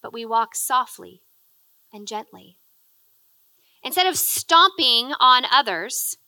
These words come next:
loudly and aggressively, in the name of power or maybe pride, we walk lightly in love. Not timid,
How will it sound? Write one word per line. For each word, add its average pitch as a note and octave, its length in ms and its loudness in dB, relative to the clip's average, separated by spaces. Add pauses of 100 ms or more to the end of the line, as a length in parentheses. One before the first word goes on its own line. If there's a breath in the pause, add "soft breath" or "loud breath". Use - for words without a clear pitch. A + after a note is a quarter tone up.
(220)
loudly A#3 800 2
and G3+ 100 -6
aggressively, G3 960 -4 (540)
in A3 80 -12
the A3+ 60 -6
name C4 440 0
of - 220 -4
power A3+ 560 2
or A3 100 0
maybe A3 280 -6
pride, G#3+ 680 2 (760)
we C4 100 -18
walk C4 300 -2
lightly C4+ 580 -14 (500)
in A3 120 -16
love. G3+ 520 -4 (440)
Not G#4+ 200 2
timid, F#3+ 440 -8